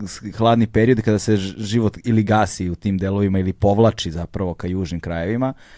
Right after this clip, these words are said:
a, za razliku od tih mesta, mi ovde imamo kontinuitet života, ne, ono, neprekinuti.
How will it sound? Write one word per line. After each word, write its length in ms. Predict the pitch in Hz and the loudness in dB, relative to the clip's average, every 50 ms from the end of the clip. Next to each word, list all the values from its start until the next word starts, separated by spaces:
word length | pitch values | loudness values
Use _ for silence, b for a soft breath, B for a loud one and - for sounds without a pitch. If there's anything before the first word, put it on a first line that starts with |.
| B B B B B B B | B B B B B B B
a, 320 | - 104 104 101 101 104 104 | 0 2 4 4 4 4 4
za 120 | 101 107 | 4 2
razliku 420 | 104 107 113 113 113 127 - - 113 | 4 4 4 4 2 0 0 0 0
od 60 | 107 | 0
tih 220 | - 123 113 101 | 2 -2 0 0
mesta, 340 | 110 107 117 113 - - 120 | 2 0 0 0 0 0 2
mi 160 | 113 117 117 | 2 4 4
ovde 200 | 110 113 113 120 | 4 4 4 4
imamo 200 | 120 123 120 117 | 4 4 4 2
kontinuitet 1080 | - - - 117 113 110 113 - 120 113 113 113 110 113 117 113 - - 147 - - - | 2 2 2 2 2 2 2 0 0 2 4 4 4 4 4 2 2 2 2 2 2 -4
života, 800 | 104 87 87 98 92 95 101 104 101 - - 101 92 90 85 80 - - - - | -4 -2 -2 -2 2 2 2 2 2 0 -2 -2 0 0 -2 -4 -8 -16 -14 -4
ne, 220 | - 104 110 104 - - _ - 110 | 0 2 2 2 2 -2 _ -6 -4
ono, 260 | 110 110 104 101 101 | -2 0 0 0 0
neprekinuti. 920 | 101 98 - - 107 104 - - 113 107 98 85 - - 87 85 85 85 | 0 0 0 0 0 0 0 0 0 0 0 -2 -6 -6 -6 -6 -6 -8